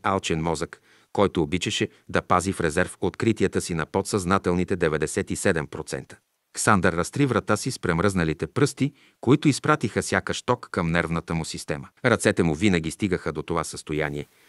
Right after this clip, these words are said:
доведени до състоянието на замръзнали пинсети след многобройните прелиствания на документи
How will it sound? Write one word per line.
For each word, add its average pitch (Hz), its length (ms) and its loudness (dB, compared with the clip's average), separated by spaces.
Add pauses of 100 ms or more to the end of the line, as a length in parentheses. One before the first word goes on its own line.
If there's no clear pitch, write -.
(220)
доведени 104 480 2
до 123 120 0
състоянието 87 720 0
на 80 100 0
замръзнали 101 540 -2
пинсети 95 500 -4
след 98 260 -4
многобройните 92 640 -2
прелиствания 87 640 -2
на 85 80 -2
документи 76 600 -8